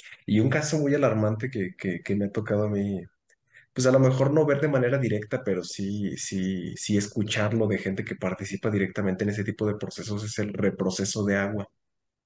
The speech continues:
O sea, ¿qué, qué es lo que pasa? Este, yo como, bueno, co-, vamos a pensarlo, este,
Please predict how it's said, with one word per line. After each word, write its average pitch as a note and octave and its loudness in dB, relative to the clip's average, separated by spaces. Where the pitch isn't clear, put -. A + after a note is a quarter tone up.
O - -18
sea, - 0
¿qué, G2+ 0
qué A#2 -2
es A2+ -2
lo A#2 2
que A2+ 0
pasa? A2+ 0
Este, D2 -6
yo A2+ 4
como, F#2+ 2
bueno, G2+ 0
co-, - -10
vamos A2+ 0
a A2+ 0
pensarlo, G2+ 0
este, - -4